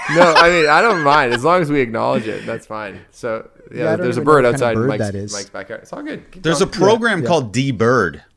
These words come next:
Speaker 3: that you can download
Speaker 2: Actually?
Speaker 3: for free, and it takes out bird
Speaker 1: You're
Speaker 3: noises.
Speaker 1: kidding.
Speaker 3: Yeah, if Erica's
Speaker 2: Wow.
Speaker 3: listening.
Speaker 1: Really?
Speaker 2: That's
Speaker 1: Okay,
Speaker 2: so
Speaker 1: Erica,
Speaker 2: funny.
Speaker 1: you might have to download D-Bird. Um, that's,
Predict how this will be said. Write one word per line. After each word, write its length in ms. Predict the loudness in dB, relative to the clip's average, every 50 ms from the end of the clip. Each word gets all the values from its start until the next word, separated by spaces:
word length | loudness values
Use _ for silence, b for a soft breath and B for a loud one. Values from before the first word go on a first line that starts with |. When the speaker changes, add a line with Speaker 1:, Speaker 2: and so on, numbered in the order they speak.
| _ _ _ _ _ -10
Speaker 3:
that 120 | -8 -6
you 120 | -6 -4 -4
can 140 | -4 -2 0
download 260 | 0 0 0 0 2
Speaker 2:
Actually? 320 | 2 2 2 4 4 4
Speaker 3:
for 60 | 4
free, 160 | 4 2 0 0
and 80 | -4
it 120 | -6 -10 -8
takes 300 | -4 -4 -4 -2 -2 -2
out 220 | -2 -2 -4 -4
bird 140 | -2 2 4
Speaker 1:
You're 100 | 4 4
Speaker 3:
noises. 140 | 4 2 0
Speaker 1:
kidding. 300 | 0 0 0 -2 -8 -12 _
Speaker 3:
Yeah, 260 | -10 -6 -6 -6 -6 -8 -12
if 120 | -12 -6
Erica's 300 | -4 -4 -4 -4 -4 -6
Speaker 2:
Wow. 100 | -4 -2 -2
Speaker 3:
listening. 200 | -4 -4 -8 -12 -16 b b b b b b
Speaker 1:
Really? 300 | -10 -8 -8 -6 -6 -4
Speaker 2:
That's 100 | -2 -2
Speaker 1:
Okay, 180 | 0 2 2 2
Speaker 2:
so 100 | 4 6
Speaker 1:
Erica, 240 | 6 6 4 4 2
Speaker 2:
funny. 220 | 0 0 0 -4 -4
Speaker 1:
you 60 | -2 0
might 120 | 0 0
have 80 | 0 0
to 80 | -2 0
download 460 | 2 4 4 4 4 4 4 4 2
D-Bird. 560 | 2 0 0 2 2 2 2 0 -2 -6 -8 _ b b b b b b b b b _
Um, 680 | -10 -8 -6 -6 -6 -6 -6 -8 -8 -8 -10 -12 -16 _ _ _ _ _ _ _ _ _ -14
that's, 320 | -14 -14 -14 -14 -18